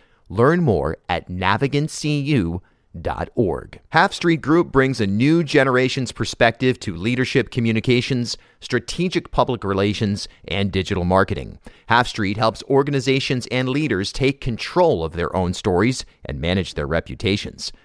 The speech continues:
They get results for their clients by focusing on audience, message, and culture, and by leveraging their decade-long relationship with media and opinion leaders in the Ocean State and throughout New England.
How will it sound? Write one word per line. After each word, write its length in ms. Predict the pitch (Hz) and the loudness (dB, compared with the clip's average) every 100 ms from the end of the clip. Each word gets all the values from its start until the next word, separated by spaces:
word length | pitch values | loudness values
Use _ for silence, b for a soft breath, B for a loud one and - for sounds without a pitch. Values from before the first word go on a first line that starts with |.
| b | b
They 100 | - | -2
get 140 | 175 - | 0 0
results 420 | 160 165 156 - | 2 4 4 2
for 140 | 104 | -4
their 140 | 80 - | -4 -6
clients 460 | - 58 50 - | -8 -8 -10 -6
by 180 | - 85 | -2 0
focusing 480 | - 110 117 127 113 | 0 0 0 -2 -2
on 140 | 98 - | -2 2
audience, 560 | 113 131 160 175 - - _ | 2 2 0 -4 -6 -12 _
message, 560 | 87 101 156 - 160 - - | -6 0 0 2 -2 -2 -2
and 220 | 131 135 | -2 -2
culture, 560 | - 180 190 104 82 - _ _ - | 0 0 0 -4 -4 -6 _ _ -4
and 180 | 92 | 0
by 140 | 90 101 | 2 4
leveraging 580 | 107 135 151 151 147 117 | 4 4 2 0 -2 0
their 180 | 92 | -2
decade-long 840 | 87 - 127 - 151 139 127 135 127 | -4 0 2 2 0 2 4 4 2
relationship 720 | 101 120 139 110 - 104 - - _ _ | 2 2 2 -2 2 0 0 -8 _ _
with 160 | 82 - | -8 -4
media 360 | 95 123 147 - | -2 2 0 0
and 100 | 87 | -4
opinion 480 | 71 - 151 151 135 | -2 0 2 2 2
leaders 320 | 135 135 131 | 2 0 -2
in 60 | 92 | -4
the 120 | - | 0
Ocean 320 | 120 127 127 | 0 0 -4
State 380 | - 123 117 - - _ - | -2 0 -2 -4 -20 _ -6
and 220 | 85 113 | -2 -2
throughout 380 | 113 92 90 - | 0 2 2 0
New 140 | 107 | 2
England. 420 | 120 104 62 - | 2 0 -6 -12